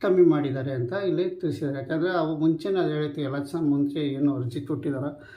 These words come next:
ಅವ್ರಿಗೆಲ್ಲ ಆಯ್ತವೆ ಅಂತ. ಮತ್ತು ಇನ್ನೊಂದು ತಿಳಿಸ್ತೀನಿ, ನಿಮಗೆ ಲೋನ್‌ಗಳು ಮಾಡಿಸುವಾಗ ಅಲ್ಲೇ ನಿಮಗೆ ಲೆಟ್ರ್ ಕಳಿಸ್ತಾರೆ,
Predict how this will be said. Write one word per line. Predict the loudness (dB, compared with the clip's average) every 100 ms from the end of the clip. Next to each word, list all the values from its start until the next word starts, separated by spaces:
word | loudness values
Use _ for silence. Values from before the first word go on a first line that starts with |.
| -20 -14 -6
ಅವ್ರಿಗೆಲ್ಲ | -4 0 2
ಆಯ್ತವೆ | 2 0 0 0
ಅಂತ. | 2
ಮತ್ತು | 2 0 2
ಇನ್ನೊಂದು | 4 6 6 4
ತಿಳಿಸ್ತೀನಿ, | 0 -2 -2 0 2 4
ನಿಮಗೆ | 4 4 4 4 2 -2 -12 -20 _ _ -20 -18 -4
ಲೋನ್‌ಗಳು | -2 2 2 0 0 2 4
ಮಾಡಿಸುವಾಗ | 4 0 -2 -6 -4 -4 -6 -12 -20 -20 _
ಅಲ್ಲೇ | 0 2
ನಿಮಗೆ | 6 6 4
ಲೆಟ್ರ್ | 2 0 -2 -2
ಕಳಿಸ್ತಾರೆ, | 0 0 0 -2 -2 -2 -4